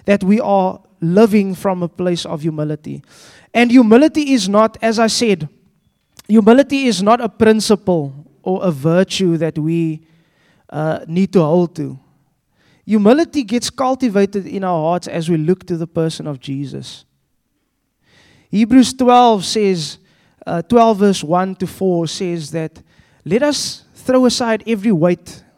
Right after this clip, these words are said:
and every sin." And then it also goes on to say, "Let us look to Jesus,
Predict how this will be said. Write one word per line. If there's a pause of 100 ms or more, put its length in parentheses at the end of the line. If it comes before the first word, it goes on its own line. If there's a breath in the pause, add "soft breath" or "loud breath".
(120)
and
every
sin." (2250)
And
then
it
also
goes
on
to
say,
"Let
us
look
to
Jesus,